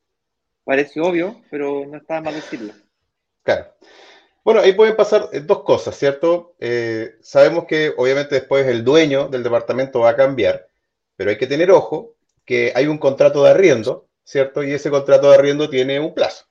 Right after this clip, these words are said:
Speaker 2: ¿cierto? Así que por mucho que cambie de dueño, de esta forma, este cambio de dueño medio obligado, eh, yo como nuevo dueño, supongamos que lo heredo yo o lo heredas tú, ¿cierto? Eh, estás obligado al contrato de arriendo que, que tiene un poco el, el bien.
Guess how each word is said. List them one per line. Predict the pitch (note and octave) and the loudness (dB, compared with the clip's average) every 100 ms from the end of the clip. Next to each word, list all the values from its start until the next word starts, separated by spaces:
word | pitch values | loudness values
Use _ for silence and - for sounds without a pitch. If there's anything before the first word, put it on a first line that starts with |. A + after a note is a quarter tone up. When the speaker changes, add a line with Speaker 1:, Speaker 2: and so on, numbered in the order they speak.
| _ _ _ _ | _ _ _ _
Speaker 2:
¿cierto? | A#2 A2+ C#3 - _ _ | -12 -8 -10 -10 _ _
Así | - B2 | -14 -4
que | C3+ | 2
por | B2+ C3 | 2 2
mucho | D3+ F3+ G3 F3+ | 2 2 4 4
que | F3 D#3 | 4 4
cambie | D#3+ D#3+ E3 | 4 4 2
de | D#3+ | 2
dueño, | E3 E3+ D#3+ D3+ | 2 0 0 -2
de | C#3 | -4
esta | C#3 B2 | -4 -2
forma, | C3+ C3+ | 0 0
este | B2 A#2+ | -2 0
cambio | B2 A#2+ A#2 | -2 -2 -4
de | |
dueño | A#2+ A2+ | -4 -4
medio | A#2 G#2+ | -4 -4
obligado, | G#2+ C3 C3+ A2+ - _ _ _ _ _ | -4 2 4 4 -2 _ _ _ _ _
eh, | A2 G#2+ G#2 G2+ G2 | -4 -2 0 -2 -4
yo | G2+ C#3+ | -4 -2
como | D#3 C#3+ C#3 C3 A#2+ A2+ - | -2 0 2 2 0 -6 -4
nuevo | C#3 D#3 D3+ | 0 2 6
dueño, | G3 D3 C#3+ | 6 6 -2
supongamos | C#3 C3+ D3+ D3+ | -4 -2 0 -2
que | - | -2
lo | C#3 | 0
heredo | C#3 D3 C#3 | 2 2 0
yo | D#3+ F3 | 0 0
o | |
lo | D#3 | -2
heredas | D3 D3+ C#3+ - | 0 2 0 0
tú, | D#3+ - _ _ _ | -6 -6 _ _ _
¿cierto? | _ D3+ C#3 - F3 - _ _ _ | _ -4 -4 -2 -6 -6 _ _ _
Eh, | A#2+ A#2 A2+ A2 - | -6 -2 -2 -4 -6
estás | G#2+ - D3 | -4 0 2
obligado | D3+ C#3 C3+ C#3+ D3+ D#3+ | 2 0 2 4 6 4
al | D#3 | 2
contrato | C#3 - C#3 C#3+ | -4 2 2 4
de | C#3 | 4
arriendo | C#3 D3 D3+ D3 | 2 -4 -6 -8
que, | C3+ A#2+ | -8 -8
que | - A#2 | -10 -8
tiene | C3 | -6
un | B2+ | -6
poco | B2 C3+ C3 B2+ A#2+ A2+ G#2+ G#2+ _ | -4 -4 0 -2 0 -4 -6 -10 _
el, | G#2+ G2 G2 G2 - | -12 -10 -14 -14 -12
el | A2+ | -6
bien. | G3+ D#3 | 0 0